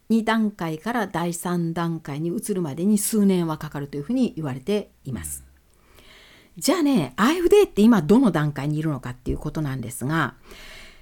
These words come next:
Speaker 1: えーとね、まず、あの、ドイツの政党は、もちろん、あの、全国に一つの党本部があるわけですけれども、それぞれ十六あるそれぞれの州にも、それぞれ州の党本部っていうのがあるわけですね。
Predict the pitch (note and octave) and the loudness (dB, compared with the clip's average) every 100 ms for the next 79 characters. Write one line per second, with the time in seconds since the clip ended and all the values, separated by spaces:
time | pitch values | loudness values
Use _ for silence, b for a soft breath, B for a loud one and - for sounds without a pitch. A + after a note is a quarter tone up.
0 | B F3+ F3 E3+ D#3+ D#3 G#3 - F#3 - | B 0 0 2 0 2 2 2 0 2
1 | F3 D#3+ F3 D#4 A#4 - D4 B3 - G3+ | 2 2 2 2 2 0 2 2 2 -2
2 | F#3 F3 F3+ E3+ D#3+ D3+ C#3+ - _ - | -2 -4 -4 -2 -2 -2 -6 -12 _ -4
3 | F#3 F3 A#2 - _ - A#3 G4 F#4 G#3+ | -2 0 -2 -8 _ 2 2 4 4 4
4 | - F#3+ F3 F4 G4+ G#3+ F3+ A3+ G#3 B3+ | 4 2 4 2 2 2 4 4 2 -2
5 | A3+ F3 F3+ F3+ F3 G#3 D#3+ C3+ C#3 F3+ | -2 0 0 0 2 2 2 -2 -2 -2
6 | C#3+ B2+ B2 - A#2+ B2 C#3 F3 F3+ B2 | -4 -6 -10 -8 -10 -8 -4 0 0 -2
7 | B B - - A4 G#4+ C4+ E3+ D#3+ B3+ | B B -4 0 2 2 2 0 0 0
8 | E4+ F#4+ F#4 A#3 F3 A#3+ E4+ G#4+ F4+ C4+ | 0 0 0 -2 -2 -2 0 2 2 2
9 | A3+ C4 A#3 G3 B3 C#4 B3+ D4 D4 B3 | 0 0 2 4 4 4 2 0 0 0
10 | G3 - F#4 D4+ A3+ A#3+ G#3+ G3+ G3 E3+ | -2 2 2 4 4 2 2 2 2 -2
11 | C3 B2 B2 B2+ - E3 C3+ B2 - - | -4 -6 -6 -6 -6 -6 -6 -8 -12 -8
12 | - | -8